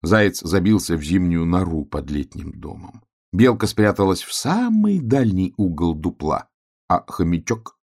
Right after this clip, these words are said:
завалил дверь сундуком, табуреткой, шкафом, потому что дверь скрипела, качалась,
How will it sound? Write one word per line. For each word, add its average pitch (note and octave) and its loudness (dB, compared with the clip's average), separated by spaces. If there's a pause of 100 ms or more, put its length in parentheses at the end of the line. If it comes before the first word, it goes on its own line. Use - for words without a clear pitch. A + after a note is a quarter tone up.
(140)
завалил F#2 2
дверь E2+ 0
сундуком, F2 -4
табуреткой, G2+ 0
шкафом, A2 -2 (320)
потому G2+ 0
что G2 -4
дверь C3 4
скрипела, C3 0
качалась, A#2 -2